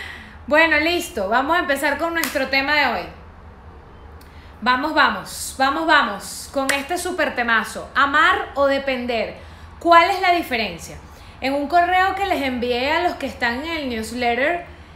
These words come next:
que les llegó hace como dos horas, les explicaba, eh, que, que lo que usualmente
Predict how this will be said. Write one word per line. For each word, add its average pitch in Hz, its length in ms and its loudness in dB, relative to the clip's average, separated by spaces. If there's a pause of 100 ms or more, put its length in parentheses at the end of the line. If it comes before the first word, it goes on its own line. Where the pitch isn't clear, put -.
(100)
que 240 100 -6
les 220 120 -2
llegó 214 380 -2
hace 294 240 -6
como 226 320 -4
dos 254 260 -6
horas, 254 480 -2 (560)
les 262 480 0
explicaba, 285 1000 2
eh, 220 440 -6
que, 208 520 -6 (240)
que 277 140 -4
lo 269 240 0
que 285 120 -2
usualmente 381 1120 -2